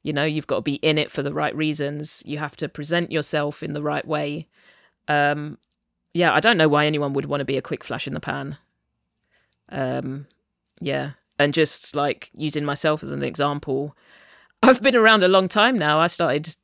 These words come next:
mixing and D Jing in ninety-seven, and that's, it's actually twenty-five years of Flight.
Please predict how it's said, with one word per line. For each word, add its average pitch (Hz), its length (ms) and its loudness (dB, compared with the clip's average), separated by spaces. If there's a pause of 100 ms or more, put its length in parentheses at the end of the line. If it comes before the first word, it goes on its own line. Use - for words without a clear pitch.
(280)
mixing 165 400 0
and 156 120 -2
D 180 160 -2
Jing 156 220 2
in 151 140 -4
ninety-seven, 160 720 -2 (640)
and 156 160 -4
that's, - 280 -2 (120)
it's 180 140 0
actually 170 260 0
twenty-five 165 640 2
years 170 220 0
of 156 80 -6
Flight. 180 420 -4